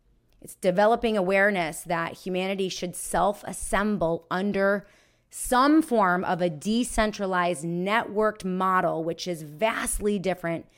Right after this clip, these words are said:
than what currently exists. And that is in opposition to centralized control centers. It's a brilliant piece. We're gonna go through it tomorrow on the program. So make sure you set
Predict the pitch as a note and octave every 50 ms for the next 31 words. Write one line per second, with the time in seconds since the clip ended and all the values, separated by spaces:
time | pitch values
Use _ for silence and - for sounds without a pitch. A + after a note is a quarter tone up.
0 | _ _ _ _ _ _ _ - F3+ F#3 F#3+ F#3+ F#3 - - - - - - G3+
1 | G3 G3 E3+ C3+ F3+ F#3 F3+ F3+ - - - E3+ D#3+ D3+ E3 D3+ D3 E3+ F3+ D3
2 | - - - - - - - E3+ F3 F3 F3+ F3+ F#3+ F#3+ G3 F#3+ F#3 F3 F#3 F3+
3 | F3+ F3+ - _ - F3 F#3+ F#3 F#3+ - - - F#3 F3 D#3 D#3+ E3 E3 E3 F3+
4 | B3+ B3 - - - A#3 A3 G#3+ G#3 G3+ - - - - G#3+ F#3 E3+ E3+ E3 E3+
5 | F#3+ F3+ - - _ _ _ _ _ _ _ _ - - - - A3+ G3+ G3 F3+
6 | - - F3+ F3 F3 E3 E3 D#3+ E3+ E3+ - - - _ _ _ _ _ - -
7 | F3+ E3 - - - F3 E3+ E3+ E3+ - D#3+ C#3+ A#2+ E3 - C#3+ F#2+ - - -
8 | - - - F3 D3+ C3+ E3+ F3+ G#3 A3+ A#3 A#3 G#3+ - - - F3+ F3 E3 D#3+
9 | - - F3 E3+ F#3 F3+ F3+ - F#3 F3+ F3+ - F3 E3+ - - - - F3+ F3
10 | E3 D#3+ E3 E3 D#3+ D#3+ D#3 D#3 - - - - - - _ _ - F3+ E3+ E3
11 | D#3+ D#3+ D#3+ - - - D#3+ F3+ E3 - - - G3 F3+ F3 E3+ E3 C#3+ A#2 -
12 | - C#4+ - - _ _ _ _ _ _ - - - F#3+ E3+ E3 E3+ F3 F#3 G#3
13 | B3 C#4+ D#4+ - - - G3+ F3 E3+ E3 E3+ F3+ E3+ E3+ F3+ F3 E3 - - -
14 | - - - A#3+ B3+ C#4 C#4 - -